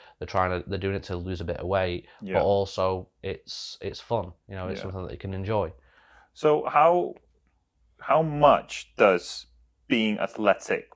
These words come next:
Speaker 2: play into becoming a good, you know, lightsaber fighter?
Speaker 1: So it depends, um, which is a very common answer with
Speaker 2: Yeah.
Speaker 1: <laughs> those boys. It
Speaker 2: <laughs>
Speaker 1: depends. Um, because on, I mean, I'm not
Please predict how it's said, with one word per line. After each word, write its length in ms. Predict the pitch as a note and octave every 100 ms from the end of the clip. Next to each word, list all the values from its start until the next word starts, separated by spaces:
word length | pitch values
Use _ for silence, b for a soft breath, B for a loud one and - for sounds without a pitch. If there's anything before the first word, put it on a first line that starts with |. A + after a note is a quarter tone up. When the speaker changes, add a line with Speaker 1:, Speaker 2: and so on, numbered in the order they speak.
| -
Speaker 2:
play 300 | G#2 G2 -
into 340 | F#2+ F#2+ - F2
becoming 640 | G#2 - F#2+ F2 E2 -
a 240 | F#2 E2+ -
good, 340 | G2+ E2 - - _ _ _ _ _ _ _ _ -
you 120 | F#2+
know, 180 | D2+ - -
lightsaber 640 | - F2 - F2 E2+ E2 - _ _ _ _ -
fighter? 400 | F2 - - - _ b b b b b b b _
Speaker 1:
So 340 | - E3 E3
it 500 | D#3 - A#2+ G2+ -
depends, 560 | C3+ E3 F#3 - - - _ A#2+
um, 580 | B2+ B2 A#2+ A2+ A2+
which 140 | G#2+ A2
is 80 | A2+
a 60 |
very 360 | - A2+ G#2 G2 _ _
common 280 | - G#2 G2+
answer 280 | G#2 - F#2+
with 100 | F2+
Speaker 2:
Yeah. 260 | G#2+ D#2+
Speaker 1:
<laughs> 20 | G3
those 140 | -
boys. 260 | B2 G#2+ A2+
It 180 | C3 A2+
Speaker 2:
<laughs> 60 |
Speaker 1:
depends. 280 | A#2 E2+ - B B B B
Um, 760 | C3 C3 B2 A#2+ A2+ A2+ A2 - _ _ _ _ _ - A2
because 500 | A#2 - C3+ A#2 - - A2+
on, 420 | A#2+ A#2 A#2 -
I 60 | B2+
mean, 180 | B2+ B2+
I'm 220 | C3 C3
not 320 | B2+ -